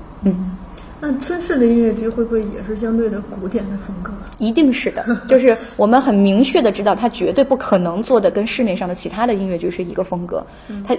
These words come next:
Speaker 1: 肯定得走自己的路，啊，
Speaker 2: 嗯。
Speaker 1: 这一点我和导演还有作曲，我们的共识都非常强。
Speaker 2: 嗯。
Speaker 1: 嗯。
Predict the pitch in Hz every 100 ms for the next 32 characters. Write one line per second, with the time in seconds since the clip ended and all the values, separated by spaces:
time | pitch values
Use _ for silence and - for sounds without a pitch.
0 | - 214 226 208 190 - - 185 - -
1 | - - - - 208 185 294 233 180 180
2 | 180 175 185 190 175 190 185 190 180 175
3 | 180 - - 185 185 185 - 220 202 -
4 | 180 185 185 - - - - - 202 208
5 | 185 202